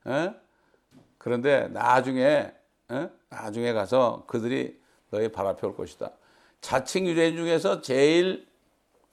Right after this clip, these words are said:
제일 대표적인 게 어디겠어요? 어디 것 같아요, 여러분? 캐톨릭이야. 캐톨릭은 사도 베드로 위에 교회를 세웠어. 예수 그리스도 반석 위에 교회를 세워야 되는데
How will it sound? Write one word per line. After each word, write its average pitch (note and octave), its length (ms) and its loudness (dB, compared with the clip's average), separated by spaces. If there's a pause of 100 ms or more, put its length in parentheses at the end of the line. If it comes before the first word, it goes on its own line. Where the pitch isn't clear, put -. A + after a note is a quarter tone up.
(420)
제일 D3+ 400 2
대표적인 C3+ 500 2
게 D#3+ 80 2
어디겠어요? D3 680 0 (680)
어디 C3 200 -2
것 C#3+ 80 4
같아요, C3 200 2
여러분? G#2 380 -4 (380)
캐톨릭이야. F#3+ 1040 0 (1080)
캐톨릭은 F#3+ 760 0 (240)
사도 F#3 440 2
베드로 E3 400 4
위에 E3+ 360 4
교회를 D#3 280 4
세웠어. C#3 680 4 (1040)
예수 F3+ 380 6
그리스도 F3+ 380 0
반석 D#3+ 400 0
위에 E3+ 120 2
교회를 E3 300 2
세워야 D#3 220 4
되는데 D#3 520 4